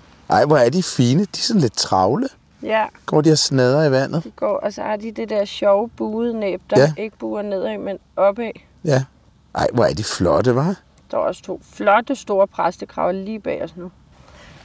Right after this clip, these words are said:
Speaker 2: Det er fordi, vi er ved at blive usynlige, fordi vi ikke bevæger os. Nej,
Speaker 1: Vi
Speaker 2: de er
Speaker 1: bevæger
Speaker 2: helt
Speaker 1: os ikke.
Speaker 2: derovre.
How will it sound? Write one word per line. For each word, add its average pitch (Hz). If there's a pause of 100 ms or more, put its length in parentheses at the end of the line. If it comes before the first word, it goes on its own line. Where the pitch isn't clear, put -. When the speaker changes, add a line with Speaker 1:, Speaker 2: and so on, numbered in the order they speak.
Speaker 2:
Det -
er 185
fordi, 185
vi 208
er 202
ved 190
at 196
blive 208
usynlige, 214
fordi 196
vi 190
ikke 196
bevæger 202
os. - (280)
Nej, -
Speaker 1:
Vi -
Speaker 2:
de 101
er 95
Speaker 1:
bevæger 131
Speaker 2:
helt 78
Speaker 1:
os -
ikke. 90
Speaker 2:
derovre. -